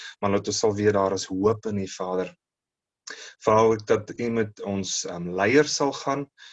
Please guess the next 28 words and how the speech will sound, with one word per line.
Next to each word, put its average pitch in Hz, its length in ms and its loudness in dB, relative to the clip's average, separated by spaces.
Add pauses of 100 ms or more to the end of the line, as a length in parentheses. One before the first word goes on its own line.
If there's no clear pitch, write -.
(260)
met 104 100 0
die 101 80 -2
besluite 120 480 2
wat 127 160 2
hulle 123 160 -4
sal 120 220 -2
neem, 117 300 0
laat 101 200 -2
hulle 98 160 -2
die 113 140 -4
besluite 127 500 0
sal 113 240 -2
neem 107 300 0 (540)
uh, 92 180 -4 (120)
tot 110 160 4
die 101 180 -2
eer 120 200 6
en 117 80 -2
die 107 80 -4
verheerliking 107 880 -2
van 113 200 -4
die 110 60 -2
naam. 107 300 -2 (400)
Ons 104 160 -2
weet 135 180 6
so 135 120 -2
baie 117 260 6
keer, 120 280 2